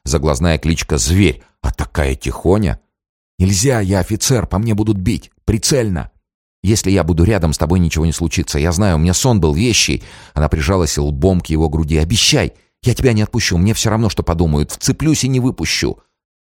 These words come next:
Руки тонкие, слабые, одержали крепко. Ведь и правда не выпустит. «Хорошо.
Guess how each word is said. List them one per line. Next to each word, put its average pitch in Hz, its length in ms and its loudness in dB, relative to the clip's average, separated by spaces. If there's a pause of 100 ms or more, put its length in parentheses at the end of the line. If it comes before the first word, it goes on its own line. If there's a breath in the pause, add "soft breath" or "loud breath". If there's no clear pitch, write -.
(380)
Руки 78 340 -4
тонкие, 92 540 -2
слабые, 80 500 -2
одержали 64 420 -4
крепко. - 460 -8 (440)
Ведь 69 160 -4
и - 40 -8
правда 87 300 -2
не 73 120 0
выпустит. - 500 -6 (680)
«Хорошо. 104 540 0